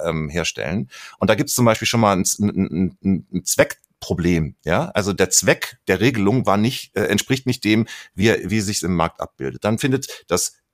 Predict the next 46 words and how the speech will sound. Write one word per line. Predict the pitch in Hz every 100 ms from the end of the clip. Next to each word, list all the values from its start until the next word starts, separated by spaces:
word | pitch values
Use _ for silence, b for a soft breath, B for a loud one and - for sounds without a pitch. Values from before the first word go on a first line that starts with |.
| _
Training | - 92 123 160
statt | - 139 - - -
und | 107 107 -
die | 101
Daten | 98 104 - 101
werden | 104 101 90
gelernt | 98 90 87 139
ins, | - 113 -
ins, | - 95 90 -
oder | 90 90
Daten | 78 90 107
und | 78
Werke | 80 85 - 90
werden | 87
gelernt | 85 80 78 101
in | - 85
das | 76
Model. | 73 78 113 208 B B B B B
Und | 107 110
dabei, | - 143 156 156 B B B -
ähm, | 107 107 107 -
ähm, | 104 107 107 -
ist | - - 104 117
im |
Moment | 110 110 139
ganz | 113 165
spannend | - 104 120 104 -
die | 98
Frage, | - 85 101 104 107 -
ob | 104 -
dabei | 104 104 107
eine | 98 101
weitere | 85 165 175 151
Vervielfältigung | 123 107 104 90 90 92 85 87
möglicherweise | 87 85 80 78 78
stattfindet, | 80 78 - 104 113 156 -
also | 92 95 101
eine | 95 95
Repräsentanz, | 107 - 101 95 95 117 139 - - -
ähm, | 92 92 80 -
ein | 90
Abbild | 120 123 107 95 -
eines | 98 95 -
Werks | 90 85 -
tatsächlich | 82 - 92 85
statt, | - 117